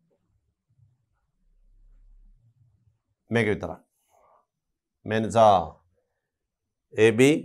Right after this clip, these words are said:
B, C, C, D, A, D එකක්වත් ගැලපෙන්නේ නැහැ. ප්‍රතිචාර අංක පහ. මේක තමයි කතරේ ගහන්න ඕනේ. ඒ බලමු. ප්‍රශ්න අංක තිස් දෙක. මෙන්න මේ කාබනික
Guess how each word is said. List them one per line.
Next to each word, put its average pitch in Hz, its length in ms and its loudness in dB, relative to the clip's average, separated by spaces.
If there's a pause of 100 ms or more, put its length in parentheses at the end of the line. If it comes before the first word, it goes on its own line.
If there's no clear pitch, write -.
B, 90 140 -12 (140)
C, 131 280 0
C, 127 120 -10 (160)
D, 113 100 -2 (220)
A, 110 180 -2
D 92 180 -4
එකක්වත් 110 420 -4
ගැලපෙන්නේ 92 440 -6
නැහැ. 113 180 -10 (520)
ප්‍රතිචාර 110 460 -2 (580)
අංක 110 260 -10
පහ. 98 240 -10 (2500)
මේක 117 200 -2
තමයි 113 440 -4 (880)
කතරේ 101 320 -4
ගහන්න 78 260 -12
ඕනේ. - 240 -20 (480)
ඒ 110 80 -4
බලමු. 110 340 -2 (760)
ප්‍රශ්න 123 280 -2
අංක 127 280 -4
තිස් 120 320 -6
දෙක. 95 260 -6 (1600)
මෙන්න 143 240 0
මේ 165 240 4
කාබනික 123 540 0